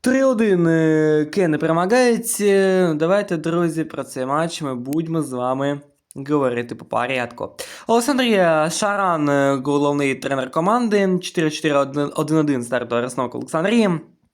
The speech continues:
Паньків у воротах. А, Бухал, е, Дубран, бар центральних захисників, е, Лучкевич і Сецьков по флангах.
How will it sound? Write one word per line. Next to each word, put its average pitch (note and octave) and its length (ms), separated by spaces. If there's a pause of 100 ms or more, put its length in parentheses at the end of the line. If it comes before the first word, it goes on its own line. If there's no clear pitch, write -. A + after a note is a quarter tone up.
(500)
Паньків B2+ 360
у B2+ 40
воротах. F3+ 540 (680)
А, C#3 180
Бухал, F3+ 840
е, E3 40
Дубран, E3 640
бар C#3+ 180
центральних B2+ 460
захисників, F#3+ 580
е, E3+ 160
Лучкевич D#3 680
і C3+ 120
Сецьков C3 480
по C3+ 120
флангах. C#3+ 540